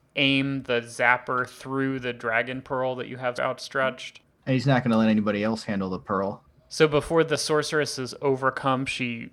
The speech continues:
Speaker 1: mind beams He-Man to come help, and then she's sucked straight into the Dragon Pearl.
Speaker 2: And that was what it was, this, uh,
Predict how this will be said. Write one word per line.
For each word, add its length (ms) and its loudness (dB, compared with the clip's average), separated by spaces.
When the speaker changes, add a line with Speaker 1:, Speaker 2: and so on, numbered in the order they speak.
Speaker 1:
mind 600 2
beams 440 -4
He-Man 680 -4
to 120 -12
come 220 -4
help, 440 0
and 160 0
then 140 0
she's 260 -8
sucked 480 0
straight 400 -2
into 220 -4
the 120 -2
Dragon 420 -4
Pearl. 360 -10
Speaker 2:
And 240 0
that 340 6
was 160 0
what 160 4
it 140 6
was, 420 0
this, 420 -8
uh, 120 -2